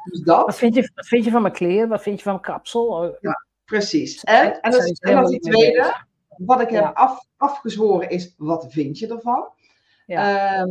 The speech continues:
Speaker 1: dus heel veel, eh, televisieprogramma's kijk ik niet eens. Ik weet nog, in coronatijd dacht ik van, nou, ik ga naar actualiteit kijken. Wat is het meeste nieuwe?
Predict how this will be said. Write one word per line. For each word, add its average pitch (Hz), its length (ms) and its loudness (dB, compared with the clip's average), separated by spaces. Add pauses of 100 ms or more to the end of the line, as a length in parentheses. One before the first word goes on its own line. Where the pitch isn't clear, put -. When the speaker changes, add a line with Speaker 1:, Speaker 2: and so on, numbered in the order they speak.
(120)
Speaker 1:
dus - 400 -6
heel 233 360 -2
veel, 220 320 -2
eh, 170 160 -4
televisieprogramma's 175 800 -8
kijk 156 240 -6
ik 175 60 -10
niet 180 160 -6
eens. 185 440 -12
Ik 165 160 -14
weet 180 140 -4
nog, 180 240 -6
in 180 180 -8
coronatijd 180 840 -2
dacht - 180 -10
ik - 60 -20
van, 180 100 -10
nou, 156 180 -2
ik 175 120 -10
ga 180 140 -4
naar 180 120 -2
actualiteit 180 680 -4
kijken. 180 440 -4
Wat 175 200 -6
is - 60 -20
het 180 100 -12
meeste 180 380 -6
nieuwe? 196 380 -4